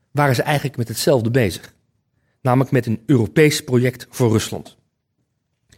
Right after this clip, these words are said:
Nu, vijfentwintig, dertig jaar later, is een president aan de macht die openlijk zegt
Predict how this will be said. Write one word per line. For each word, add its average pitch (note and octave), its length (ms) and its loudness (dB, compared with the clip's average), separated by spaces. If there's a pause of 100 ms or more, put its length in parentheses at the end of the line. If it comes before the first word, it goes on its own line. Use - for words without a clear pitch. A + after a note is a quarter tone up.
(220)
Nu, F#3 420 6 (680)
vijfentwintig, D3+ 600 2
dertig D#3 300 -2
jaar A2 140 0
later, C3+ 360 -2 (880)
is E3+ 180 2
een D3+ 120 2
president C#3 480 2
aan C#3 140 -2
de B2+ 60 -4
macht - 460 -4
die B2 200 -6
openlijk D#3+ 380 2
zegt - 500 -2